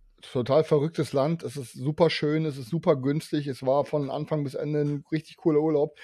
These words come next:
Der ist halt fast geplatzt, weswegen ich auch in der letzten Folge, wo ich noch in Deutschland war, ja nicht, äh, bei euch war, weil, ähm, ich auf einmal a-, Mittwoch, Mittwochabend vorm Urlaub, ich bin ja Freitagmorgens geflogen,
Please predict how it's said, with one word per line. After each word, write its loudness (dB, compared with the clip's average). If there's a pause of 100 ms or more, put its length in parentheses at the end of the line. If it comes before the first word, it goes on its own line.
(180)
Der 2
ist -2
halt 4
fast 2
geplatzt, 0 (360)
weswegen 4
ich -2
auch 0
in -2
der 2
letzten -4
Folge, 2
wo 0
ich -6
noch -4
in -2
Deutschland 0
war, 0
ja -2
nicht, -6
äh, 0 (440)
bei 6
euch -2
war, 0 (360)
weil, 4
ähm, -2 (720)
ich -6
auf -4
einmal 0
a-, -8 (400)
Mittwoch, 4 (180)
Mittwochabend 2
vorm 2
Urlaub, 2
ich -14
bin 0
ja 0
Freitagmorgens -2
geflogen, -2